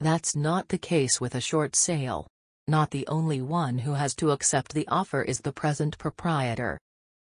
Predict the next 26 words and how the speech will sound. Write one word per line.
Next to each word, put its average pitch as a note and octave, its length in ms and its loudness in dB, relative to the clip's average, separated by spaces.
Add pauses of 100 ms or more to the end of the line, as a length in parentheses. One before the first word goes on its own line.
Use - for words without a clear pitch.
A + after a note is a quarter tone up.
(100)
As C3+ 200 0
the C3 200 0
owner D3 300 2
tries D3+ 400 0
to D3 160 2
obtain F3+ 420 2
the F3+ 160 4
acceptance C3 680 0
from D#3+ 180 2
his D#3 180 2
hypothec D#3+ 720 -2
lender C3 320 0
of B2 160 -2
less B2+ 280 0
than D#3+ 160 2
they D3+ 100 2
are C#3 160 2
due, C3+ 420 2 (400)
the F3 120 2
lender F#3 420 4
has F3 280 0
to D#3 160 2
accept - 440 0
the A2+ 160 -2 (400)
lenders C#3 540 0
aren't C3 260 0